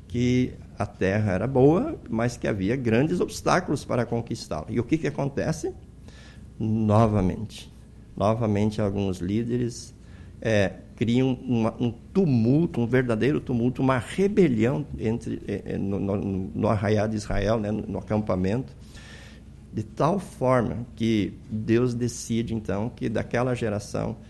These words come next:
ninguém entraria na terra prometida, a não ser, com exceção de,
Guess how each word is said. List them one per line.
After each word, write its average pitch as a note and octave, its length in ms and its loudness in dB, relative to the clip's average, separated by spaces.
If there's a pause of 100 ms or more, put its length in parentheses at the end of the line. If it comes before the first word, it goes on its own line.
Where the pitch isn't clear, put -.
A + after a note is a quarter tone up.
(180)
ninguém G#2 360 0
entraria G2 460 -2
na F#2 120 -4
terra F#2+ 320 -4
prometida, F#2+ 540 -4
a - 20 -4
não C3+ 120 -4
ser, - 300 -6
com B2+ 140 0
exceção B2 460 -2
de, A#2+ 120 -6